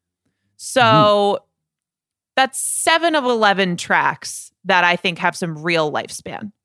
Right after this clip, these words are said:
Speaker 1: to them.
Speaker 2: Okay. Okay. Well, so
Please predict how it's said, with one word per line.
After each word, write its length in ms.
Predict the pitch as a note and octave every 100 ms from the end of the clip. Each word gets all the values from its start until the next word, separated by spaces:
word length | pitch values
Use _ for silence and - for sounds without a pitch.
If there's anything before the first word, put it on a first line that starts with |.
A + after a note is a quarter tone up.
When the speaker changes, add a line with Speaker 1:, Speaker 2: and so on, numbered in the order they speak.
| _ _ _ _
Speaker 1:
to 100 | -
them. 120 | -
Speaker 2:
Okay. 160 | C3+ C#3 _ _ _ _ _ _ _ _
Okay. 260 | B2+ C#3+ B2 - _ _ _ _ _ _ _ _ _ _ -
Well, 280 | D#3+ C3+ - _ _ _
so 540 | - D#3 D3+ D3 D3